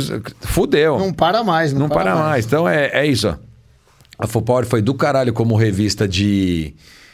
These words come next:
Speaker 1: de dois mil e dois até dois mil e dez, era um negócio fenomenal, bom pra caralho. Várias revistas de carro fuçado vieram depois, né? Tinha, tinha a própria Hot durou bastante tempo, teve a gente, a Quatro Rodas tentou fazer uma, uma versão de revista de carro modificado, customizado,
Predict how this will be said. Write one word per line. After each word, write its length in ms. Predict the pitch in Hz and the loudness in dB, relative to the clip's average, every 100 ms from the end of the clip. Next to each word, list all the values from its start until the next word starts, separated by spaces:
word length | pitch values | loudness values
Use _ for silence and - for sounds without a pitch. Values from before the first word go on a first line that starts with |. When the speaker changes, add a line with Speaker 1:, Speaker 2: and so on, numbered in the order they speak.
| _ _ _ | _ _ _
Speaker 1:
de 200 | 87 98 | -6 -2
dois 320 | 90 117 101 | 0 0 0
mil 200 | 104 120 | 0 0
e 60 | 107 | 0
dois 280 | 85 117 131 | 0 0 0
até 160 | 127 | -2
dois 240 | 131 135 113 | -2 0 0
mil 100 | 135 | 0
e 80 | 131 | 0
dez, 300 | 98 117 123 | 0 0 0
era 120 | 135 | 0
um 60 | 127 | 0
negócio 640 | 117 120 120 120 101 82 | 0 0 0 0 0 -2
fenomenal, 760 | - 98 120 147 113 101 117 | -2 -2 0 0 0 0 0
bom 220 | 95 98 113 | 0 -2 -2
pra 120 | 117 | -2
caralho. 360 | 113 92 107 95 - | -2 0 -2 -4 -12
Várias 500 | 85 82 120 147 110 | -2 0 2 0 0
revistas 400 | 107 95 101 104 | 0 0 0 -2
de 80 | 82 | 0
carro 180 | 98 92 | -2 -2
fuçado 420 | - 85 95 90 | -4 -2 -2 0
vieram 240 | 78 87 | 0 0
depois, 380 | 82 - 95 101 | -2 -2 0 0
né? 80 | 87 | 0
Tinha, 380 | 90 123 107 110 - - - - | 0 0 -2 -6 -14 -20 -20 -6
tinha 160 | - 110 | -2 0
a 40 | |
própria 300 | 120 135 131 | 0 0 0
Hot 260 | 101 123 - | 2 0 0
durou 220 | 101 107 | 0 0
bastante 440 | 104 101 110 104 - | 0 -2 -2 -2 -4
tempo, 460 | 107 113 110 90 - - - | -2 -2 -2 -6 -12 -20 -6
teve 180 | 104 113 | -2 0
a 60 | 95 | 0
gente, 480 | 98 107 101 - - - | 0 0 -2 -6 -12 -8
a 80 | 110 | -4
Quatro 300 | 117 120 120 | -2 -2 0
Rodas 240 | 110 104 | 0 0
tentou 240 | 104 98 104 | -2 -4 -2
fazer 240 | 107 98 | -2 -2
uma, 180 | 104 101 | 0 0
uma 220 | 92 98 | 0 -2
versão 320 | 92 - 101 | -2 -2 -2
de 100 | 92 | -2
revista 380 | 90 87 90 80 | -2 -2 -4 -6
de 100 | 80 | -6
carro 220 | - 92 | -4 -2
modificado, 640 | 92 87 78 - - 92 82 | -2 -4 -6 -8 -4 -4 -6
customizado, 520 | - 92 87 95 | -8 -6 -2 -2